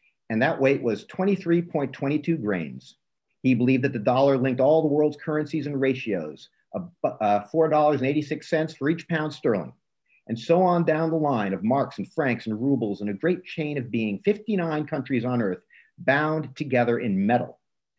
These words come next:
which was itself bound by the laws of mechanics, which were in turn bound by the laws of reason.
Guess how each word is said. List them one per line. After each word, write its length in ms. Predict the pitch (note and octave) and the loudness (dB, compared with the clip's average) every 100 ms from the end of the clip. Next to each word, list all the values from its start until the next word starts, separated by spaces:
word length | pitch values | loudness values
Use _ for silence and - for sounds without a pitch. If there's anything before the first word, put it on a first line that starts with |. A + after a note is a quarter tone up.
| _ - | _ -8
which 160 | B2+ D#3+ | -2 0
was 160 | D#3+ | 0
itself 420 | E3 G3 B3+ - | -2 0 0 0
bound 400 | A#2+ G#2 F#2 C#3+ - _ _ | -2 0 -2 -6 -12 _ _
by 100 | A2 | -2
the 80 | B2+ | 0
laws 300 | A#2 G#2 A2 | 2 0 0
of 80 | G2+ | -2
mechanics, 640 | G#2 - D3 F2+ - - _ _ _ _ _ | -4 -2 -2 -4 -10 -20 _ _ _ _ _
which 200 | G3 F#3+ | -2 0
were 160 | G#3+ A3 | 0 2
in 80 | G3+ | 0
turn 400 | - G#3 A#3+ D3+ | 0 2 2 2
bound 460 | A2 F#2+ A2 C3+ _ _ _ _ _ A2 | 0 0 -4 -8 _ _ _ _ _ -2
by 80 | |
the 80 | G#2 | 0
laws 320 | G#2 G2 F#2+ | 2 2 2
of 100 | F2+ | -2
reason. 460 | F2 A#2+ A2+ D#2 | -2 2 0 -2